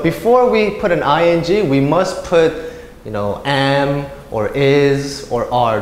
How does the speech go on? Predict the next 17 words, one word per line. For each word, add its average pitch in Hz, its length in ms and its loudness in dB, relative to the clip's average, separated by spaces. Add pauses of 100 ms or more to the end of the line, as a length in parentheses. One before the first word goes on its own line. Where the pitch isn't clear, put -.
one 131 200 0
of 135 160 0
those 123 220 0
be 120 260 -2
verbs. 113 600 -2 (960)
B, 220 460 0 (280)
clouds 262 600 2
are 185 460 2
easily 214 1080 2
blanked 151 720 -2 (300)
by 175 880 2 (220)
air 170 420 2
and 139 440 0
wind. 110 440 -2 (880)
So 156 640 2 (300)
the 156 80 2
main 277 880 2